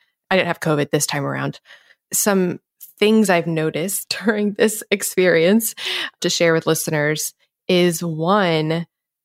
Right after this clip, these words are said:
for people who take my serapeptase, I'm kind of blown away because my memories of being sick are congestion and, you know, runny nose and not being able to breathe. And interestingly, I haven't had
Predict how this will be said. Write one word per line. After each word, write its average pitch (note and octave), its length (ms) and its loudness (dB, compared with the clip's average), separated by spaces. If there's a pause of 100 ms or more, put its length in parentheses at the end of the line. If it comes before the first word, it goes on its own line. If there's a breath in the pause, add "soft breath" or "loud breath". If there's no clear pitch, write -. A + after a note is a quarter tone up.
(120)
for F3+ 140 0
people A3 320 2
who A#3 140 6
take F3 600 -2 (180)
my F3+ 200 2
serapeptase, D#3+ 1080 -2 (580)
I'm G3+ 140 2
kind G3+ 260 2
of C4+ 160 0
blown F3 360 2
away D#3+ 380 4
because G#3 300 0
my F#3 180 2
memories F3+ 540 2
of G#3+ 160 2
being G#3+ 260 4
sick A3+ 520 0
are D#3+ 560 0 (400)
congestion D#3 1080 0
and, D3+ 580 -2 (360 soft breath)
you F3 80 -2
know, D3+ 160 2
runny E3 340 0
nose D#3 540 2
and D3+ 100 2
not D#3 200 0
being D#3 160 -2
able D#3 120 -2
to D#3+ 80 0
breathe. D#3+ 600 0 (100)
And E3+ 320 2
interestingly, A#3 680 2
I F3+ 60 -2
haven't F#3 260 -2
had E3+ 300 -4